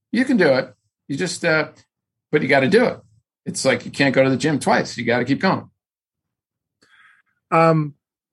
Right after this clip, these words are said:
Speaker 2: ha-, has the advent of mobile devices changed at all how you do or how you create or think about newsletters as a medium?
Speaker 1: Yeah, I mean, you know, when it, when it started to become a thing, I don't know, five or six years ago,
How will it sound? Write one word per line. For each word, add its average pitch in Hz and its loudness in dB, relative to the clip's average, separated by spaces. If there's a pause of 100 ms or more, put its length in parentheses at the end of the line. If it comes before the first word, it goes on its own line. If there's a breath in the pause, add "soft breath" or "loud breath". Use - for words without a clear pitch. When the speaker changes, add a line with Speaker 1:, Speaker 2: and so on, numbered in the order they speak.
(280)
Speaker 2:
ha-, 190 -10
has 165 2
the 147 0
advent 196 -2
of 135 0
mobile 127 2
devices 123 -2
changed 127 -4
at 117 -2
all 117 2
how 123 0
you 117 -2
do 120 0
or 117 0
how 135 0
you 135 2
create 127 0
or 107 -4
think 120 -4
about 113 0
newsletters 113 -2 (100)
as 107 -8
a 113 -2
medium? 110 -8 (1160 loud breath)
Speaker 1:
Yeah, 247 4
I 185 4
mean, 190 2
you 202 0
know, 170 4
when 156 2
it, 160 -2
when 165 0
it 156 -4
started 180 0
to - -14
become 147 -4
a 120 -4
thing, 147 0
I 123 -2
don't 131 -2
know, 113 -12
five 127 0
or 127 -2
six - -10
years 208 -2
ago, 110 -2